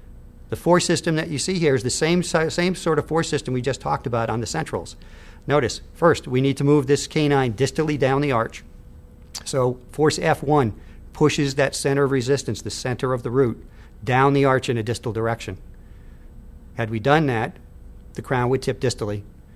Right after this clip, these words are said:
We don't want it to tip distally, so we touch it again with force F two,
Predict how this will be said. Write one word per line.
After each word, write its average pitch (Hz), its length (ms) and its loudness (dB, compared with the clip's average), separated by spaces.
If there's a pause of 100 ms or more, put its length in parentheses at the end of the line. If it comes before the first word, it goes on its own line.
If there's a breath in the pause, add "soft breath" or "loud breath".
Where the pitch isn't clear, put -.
(120)
We 110 80 -6
don't 117 200 -4
want 135 140 0
it 135 80 -2
to - 60 -6
tip 127 200 -2
distally, 113 420 -4
so 117 180 -4
we 113 120 -4
touch 110 260 -8
it 117 60 -6
again 120 240 -2
with 117 120 -6
force 120 280 -4
F 131 160 -4
two, 131 340 0